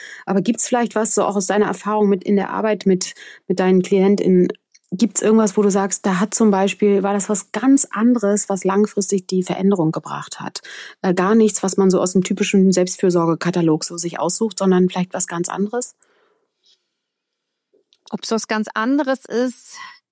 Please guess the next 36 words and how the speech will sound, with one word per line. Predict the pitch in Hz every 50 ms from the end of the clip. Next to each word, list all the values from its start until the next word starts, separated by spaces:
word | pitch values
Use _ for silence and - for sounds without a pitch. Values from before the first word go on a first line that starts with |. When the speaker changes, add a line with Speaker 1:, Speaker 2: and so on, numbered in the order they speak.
| _
Speaker 2:
weiß | _ - - 139 190 220 208 -
ich | - - 180 - -
gar | - - - - 156
nicht. | 156 156 175 170 - - -
Aber | 208 185 196 196
was | 190 226 240
es | - 247 -
definitiv | - 202 233 - - 262 254 254 226 - 240 214 -
ist, | - - 226 240 220 - - -
ist | _ - 220 202 - -
es, | 208 202 - - - _
ist | - 196 - -
die | 214
Selbstbeobachtung. | 202 - 190 190 202 - - - - _ - 185 - - 165 156 - 151 - 160 - - _ 190 175 170
Also | - - 190 185
das, | 180 220 -
was | - 240 -
ich | 233 214 -
vorher | - - 208 226 247 247
so | 214 226
ein | 226 214
bisschen | 220 208 - - 220 214
gesagt | 202 202 185 196 190 196 _ 214
hab, | 196 -
das | - 180 - 247 - 214
ist, | 240 - - -
glaub | _ - 208 202 190
ich, | 220 - - - -
das | - - - 214 254 -
sind | - 285 269 247
die | - 233
meditativen | 220 214 220 214 220 - 226 214 - - 233 226 214 214
Momente | 208 196 190 175 185 208 208 - - 165
für | - 170
manche | 160 165 170 170 165 - 175
Menschen, | 170 165 175 - 175 - - - - -